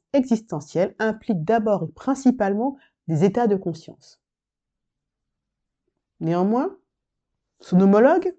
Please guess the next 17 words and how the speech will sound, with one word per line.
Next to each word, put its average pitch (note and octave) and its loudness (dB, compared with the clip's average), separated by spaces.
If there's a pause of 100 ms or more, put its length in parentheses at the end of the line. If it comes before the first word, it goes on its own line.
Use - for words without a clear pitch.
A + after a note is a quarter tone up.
(760)
le E3 -8
psychologue F#3 2
américain F3 -2
Robert F3 2 (120)
Ems-, F3+ -2
Emmons, B3+ 0 (520)
répond C#4 4
que F#3 2 (960)
la D3+ -4
capacité D4 0
d'utiliser G#3 0
l'information A#3 -4
spirituelle G3 -4 (360)
pour D#3 -2
résoudre D#3 -4
des C#3 -4
problèmes C#3+ -6